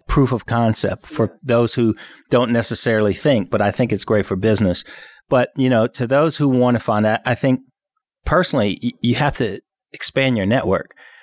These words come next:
I'm often surprised at how many non-minority people say to me that they don't know where to find qualified minority candidates. So developing a network, being intentional, and getting out of the comfort zone to go to find and recruit talent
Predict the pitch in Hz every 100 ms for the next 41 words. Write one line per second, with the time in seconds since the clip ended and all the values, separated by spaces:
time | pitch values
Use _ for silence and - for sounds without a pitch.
0 | - _ - 113 131 - 127 135 147 120
1 | - - 113 110 107 107 120 113 110 110
2 | 104 107 107 110 127 139 143 131 127 117
3 | 110 113 107 107 98 - 101 98 101 98
4 | 98 95 107 107 95 101 98 101 92 -
5 | 95 95 - 95 - 95 92 92 90 -
6 | 101 90 78 - - - - - - -
7 | _ - - 147 - 110 123 123 131 131
8 | 113 - 110 117 - _ _ - 123 120
9 | 120 123 - 113 107 120 113 117 113 110
10 | 110 - - 117 120 120 113 107 - 117
11 | 117 107 104 101 98 107 98 - 110 110
12 | 101 98 - 120 - 117 104 104